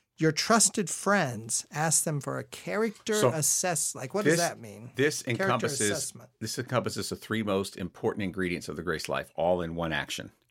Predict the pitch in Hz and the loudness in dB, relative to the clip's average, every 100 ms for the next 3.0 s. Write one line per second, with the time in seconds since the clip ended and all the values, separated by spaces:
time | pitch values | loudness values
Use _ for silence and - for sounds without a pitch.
0 | _ _ _ - 73 73 87 92 120 98 | _ _ _ -12 -8 -4 -2 0 0 2
1 | 87 85 117 - 123 120 80 - _ _ | 0 -2 -8 -6 -4 -4 -6 -10 _ _
2 | _ - - - 123 123 92 - 85 117 | _ -10 -4 0 2 2 0 0 -4 -4